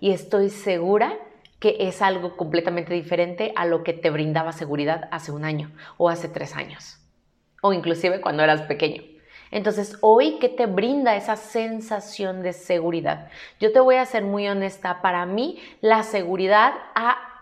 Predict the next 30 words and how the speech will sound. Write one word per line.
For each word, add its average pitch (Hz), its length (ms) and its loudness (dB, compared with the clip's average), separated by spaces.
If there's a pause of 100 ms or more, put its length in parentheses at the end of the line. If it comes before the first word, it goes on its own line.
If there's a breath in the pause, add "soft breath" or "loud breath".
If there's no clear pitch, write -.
tenido 240 540 4
que 269 100 0
venir 220 400 -2
de 185 220 0
dentro, 175 520 -4 (300 loud breath)
el 214 400 4
confiar 220 1080 4
más 233 280 -4
en 214 200 -4
mí 208 140 -4
misma, 196 640 -2 (280 loud breath)
el 214 400 6
elevar 220 880 6
mi 247 160 0
estado 208 640 2 (380 loud breath)
de 190 460 6
vibración 202 880 0
constantemente, 190 1000 -2
por 208 240 2
más 247 340 2
de 330 240 0
que - 320 0
a 220 160 -2
mi 254 160 0
alrededor 214 560 0
estén 202 260 -6
sucediendo 190 640 -2
si-, - 220 -12
diferentes 185 500 -4
situaciones, 185 720 -4